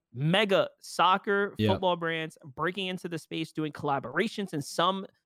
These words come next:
Speaker 1: world or another. I mean, some of the ones that we had a hand in was actually Galaxy Racer, another brand from, um, you know, the Middle Eastern community, uh, mostly signs, uh, Middle Eastern collab-, uh, s-, uh, influencers, I should say, recently just picked up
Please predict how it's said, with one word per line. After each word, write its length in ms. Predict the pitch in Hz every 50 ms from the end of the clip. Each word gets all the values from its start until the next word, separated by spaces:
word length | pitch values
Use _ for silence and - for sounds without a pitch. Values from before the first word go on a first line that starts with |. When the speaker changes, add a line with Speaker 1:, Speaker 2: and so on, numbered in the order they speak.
| _ _
Speaker 1:
world 340 | - 151 180 190 190 185 170
or 100 | 165 160
another. 400 | 151 151 160 165 170 165 165 156
I 60 | 156
mean, 160 | 156 165 160 147
some 220 | - 175 175 180
of 20 |
the 80 | 180 180
ones 200 | 175 170 170 160
that 140 | 180 175 -
we 180 | 156 185 190
had 180 | 202 196 175 156
a 60 | 143 139
hand 340 | 135 165 196 233 240 202
in 240 | 190 170 160 156 160 - _ _ _ -
was 100 | 147 -
actually 380 | 214 185 185 175 - - 175 160
Galaxy 540 | 135 165 165 170 175 180 - - - 165
Racer, 520 | 143 135 151 208 285 - - - 151 - - _ _ _ _ -
another 440 | 139 156 170 180 180 180 175 175
brand 440 | 151 147 151 156 170 180 190 196 190
from, 280 | - - 165 160 151 156
um, 440 | 143 151 147 147 143 135 123 135 - _ _ _ _ _ _ _ _ _ _ _
you 60 | 165
know, 120 | 170 165 156
the 100 | 147 151
Middle 300 | 160 175 175 165 160 165
Eastern 400 | 185 202 254 - - 240 196 180
community, 560 | - - 156 156 156 156 151 151 160 175 190 - _ _ _ -
uh, 60 | 127
mostly 480 | 151 156 170 185 196 - - 190 180 165
signs, 500 | - - 165 156 165 170 170 170 165 170 160
uh, 120 | 160 156 147
Middle 300 | 151 165 170 165 160 160
Eastern 460 | 165 - - - 165 156 156 151 - - - _ - -
collab-, 300 | 160 143 151 175 175 - -
uh, 260 | 175 165 156 156 156
s-, 160 | - - - -
uh, 120 | 156 143 - -
influencers, 440 | 175 185 - 202 196 - - 196
I 40 | 196
should 200 | 190 - 208 -
say, 160 | - 220 220
recently 420 | 220 180 180 190 - - 185 175 165
just 180 | - 165 -
picked 200 | - 185 180 -
up 100 | - 123